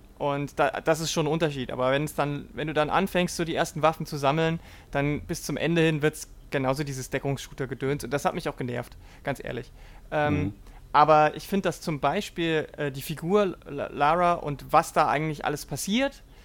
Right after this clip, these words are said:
Speaker 1: ist, ist schon ein deutlicher Unterschied. Also,
Speaker 2: Mhm.
Speaker 1: wa-, wie sie, äh,
Speaker 2: Wa-
Speaker 1: nicht nur, dass es eine Origin-Story ist für sie, sondern auch, äh, wie sie die Sachen angeht, was da für Dynamiken entstehen, warum sie die Dinge macht,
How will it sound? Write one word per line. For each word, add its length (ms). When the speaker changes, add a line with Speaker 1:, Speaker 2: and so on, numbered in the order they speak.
Speaker 1:
ist, 360
ist 140
schon 220
ein 180
deutlicher 340
Unterschied. 360
Also, 420
Speaker 2:
Mhm. 140
Speaker 1:
wa-, 160
wie 120
sie, 200
äh, 80
Speaker 2:
Wa- 80
Speaker 1:
nicht 380
nur, 80
dass 160
es 100
eine 140
Origin-Story 720
ist 180
für 160
sie, 180
sondern 320
auch, 260
äh, 680
wie 260
sie 140
die 100
Sachen 320
angeht, 540
was 160
da 100
für 300
Dynamiken 580
entstehen, 540
warum 300
sie 120
die 120
Dinge 260
macht, 480